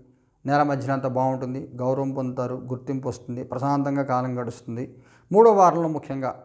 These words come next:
అందరికీ తలలో నాలుకలా ఉంటారు, చాలా గౌరవాలు పొందుతారు, గుర్తింపు ఉంటుంది, ఆర్థికమైన లాభాలు, మర్యాద పొందుతారు. రెండో వారం అంతా కూడా కోరుకున్న జీవితాన్ని పొందుతారు. చాలా, చాలా, చాలా, చాలా బాగుంటుంది. మంచి ఫ్యామిలీ లైఫ్, సంతానంతో ఎంజాయ్‌మెంట్ కానీ,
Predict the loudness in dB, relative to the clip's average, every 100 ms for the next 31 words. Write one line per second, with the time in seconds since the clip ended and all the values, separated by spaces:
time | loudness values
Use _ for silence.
0 | -12 -8 -6 -6 -6 -6 -4 -6 -6 -8
1 | -8 -8 -8 -10 -12 -14 -8 -4 -2 0
2 | 0 0 -2 -4 -6 -8 -8 -8 -10 -8
3 | -8 -8 -10 -12 -12 -2 0 0 -2 -2
4 | -2 -2 -2 -2 -4 -8 -20 _ -10 -6
5 | -2 -2 -4 -6 -8 -10 -10 -12 -18 _
6 | _ _ _ _ 2 4 6 6 6 4
7 | 0 0 -2 -4 -6 -12 _ _ _ 0
8 | 0 0 -4 -4 -4 -4 -4 -6 -8 -6
9 | -8 -8 -14 _ _ _ _ _ _ -4
10 | -2 -2 -4 -4 -6 -6 -8 -8 -2 -2
11 | -4 -16 -10 -2 0 0 -8 -14 -16 _
12 | -6 -6 -8 -8 -8 -6 -6 -6 -10 -16
13 | _ _ _ _ _ -8 -4 0 0 -2
14 | -4 -4 -4 -6 -6 -8 -8 -10 -10 -12